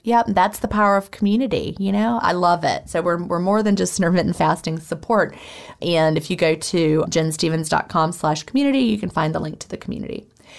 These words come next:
So here is one from someone who would like to remain anonymous. She said, In twenty eighteen, my father, eighty-nine, was admitted to a hospital about forty minutes away from our home.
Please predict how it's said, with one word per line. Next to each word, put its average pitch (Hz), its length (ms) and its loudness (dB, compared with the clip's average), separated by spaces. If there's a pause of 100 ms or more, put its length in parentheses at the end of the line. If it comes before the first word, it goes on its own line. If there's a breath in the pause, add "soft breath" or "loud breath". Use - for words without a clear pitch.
(260 loud breath)
So 226 180 2
here 403 240 4
is - 80 0
one 214 180 4
from 220 140 0
someone 208 300 2
who 185 100 0
would 175 100 2
like 156 180 0
to 226 80 -2
remain 202 200 2
anonymous. 160 720 0 (440 loud breath)
She - 180 -4
said, 180 340 2
In 180 280 0
twenty 320 340 0
eighteen, 202 600 0
my 160 160 2
father, 170 560 4
eighty-nine, 165 640 2
was 165 140 -2
admitted 190 340 0
to 240 120 2
a 226 80 4
hospital 196 500 0
about 160 260 2
forty 240 300 0
minutes 196 280 0
away 165 220 2
from 170 180 -6
our 165 140 -2
home. 175 440 -2